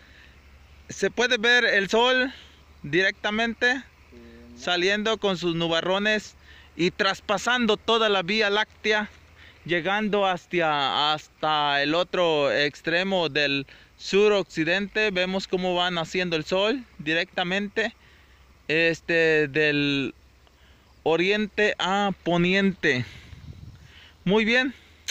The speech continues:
Speaker 1: entonces, este, vemos cómo fue saliendo, cómo fue saliendo el sol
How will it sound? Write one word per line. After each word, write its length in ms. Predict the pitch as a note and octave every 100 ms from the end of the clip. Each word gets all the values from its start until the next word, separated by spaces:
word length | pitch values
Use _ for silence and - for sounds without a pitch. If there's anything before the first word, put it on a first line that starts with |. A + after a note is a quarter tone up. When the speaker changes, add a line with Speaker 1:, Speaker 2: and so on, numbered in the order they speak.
| -
Speaker 1:
entonces, 500 | - E3 A3 A3+ A3+
este, 400 | A3 - G3+ F#3+
vemos 500 | E3+ A3 B3 B3 - - - -
cómo 200 | G#3 G#3+
fue 140 | A3+
saliendo, 540 | A3 A3 A3 A#3 A#3 A3
cómo 240 | G#3+ G#3+
fue 160 | A3 A3
saliendo 440 | A3 G#3+ A3 G#3
el 100 | G3
sol 340 | A#3 A#3+ C4